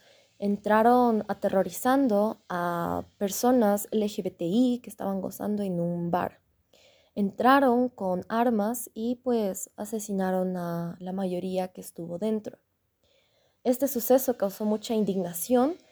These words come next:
pues se considera actualmente que no existe discriminación, no existe opresión, pero en realidad no es así. Vivir en una burbuja en la que, pues, los privilegios te, te,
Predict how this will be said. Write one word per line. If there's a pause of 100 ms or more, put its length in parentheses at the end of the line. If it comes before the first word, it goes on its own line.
(280)
pues
se
considera
actualmente
que (1000)
no
existe
discriminación,
no
existe
opresión,
pero
en
realidad
no
es
así. (680)
Vivir
en
una
burbuja
en
la
que, (380)
pues,
los
privilegios
te, (320)
te,